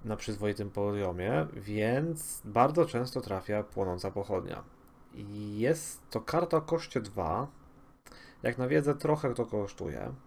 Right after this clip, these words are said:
Możemy ją dołączyć do bohatera z wiedzy tylko, właściwie do postaci, co też jest ważne, bo mi się zdarzało, i do przywódcy, do, mm, sprzymierzeńców ją dołączać. Bardzo fajnie z Gildorem na przykład działa,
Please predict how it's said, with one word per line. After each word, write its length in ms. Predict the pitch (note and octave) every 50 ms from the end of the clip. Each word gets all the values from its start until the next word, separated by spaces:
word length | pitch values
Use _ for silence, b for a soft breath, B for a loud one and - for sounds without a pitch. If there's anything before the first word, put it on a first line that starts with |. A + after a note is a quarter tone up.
| - B B B B B B B B
Możemy 340 | - A2 A2 A2 D3 F3 F3
ją 80 | E3+ E3
dołączyć 440 | D#3 D3+ D3+ D3+ D3 D3+ C#3+ B2+ A#2
do 320 | A2 A#2+ A#2 A#2 A2+ G#2+ G#2 G#2+
bohatera 720 | A2+ C#3 C#3+ D3 D#3+ D3 D3+ - C#3 C#3+ C#3 C3+ C3 A#2+ A2+
z 240 | A2+ - - G#2+ G#2
wiedzy 520 | G2+ G2 G#2 G#2+ A2 G2+ F#2 - F#2 F2
tylko, 500 | - E2+ D#2 - - - - - A2 A#2+ - - - -
właściwie 320 | - G#2 - - A#2 A2 G#2+
do 100 | G#2 A2
postaci, 540 | - - G#2+ - - A#2+ G2+ F2 - - F2+
co 100 | - D#2+
też 180 | - F2+ -
jest 140 | G#2 F#2+ F#2+
ważne, 340 | G2+ G#2 G2 F2+ F2+ F2+ E2+
bo 100 | D#2+ D#2+
mi 80 | F2
się 120 | F2 - F#2+
zdarzało, 420 | F#2 F2+ F#2+ F#2 F#2+ F2 E2 E2+
i 40 | F2
do 60 | F2
przywódcy, 680 | E2 - - G2+ G#2 A2 G#2+ - - - - A2 G2+ F#2+
do, 200 | G2 G2+ F#2+ F#2+
mm, 460 | F#2 F#2 F#2+ F#2+ G#2 G2+ G2+ G#2 G2
sprzymierzeńców 580 | - - - G2 F#2+ G#2 C#3+ C#3+ A#2+ A2 F#2 F#2+
ją 80 | F2+ E2+
dołączać. 460 | F2+ F2 E2+ E2 E2 E2 F#2+ G2+ G2+
Bardzo 300 | G2 G2 F#2 F#2 G2 F#2
fajnie 320 | - G2 F#2 F#2+ F#2 F2+
z 60 | F#2
Gildorem 500 | F#2 - G2+ G2+ G2 G2+ F#2+ F2+ E2+ E2+
na 60 | E2+ E2
przykład 360 | - - - - - - E2+
działa, 460 | - - - - - G#2+ G#2 A2 C#3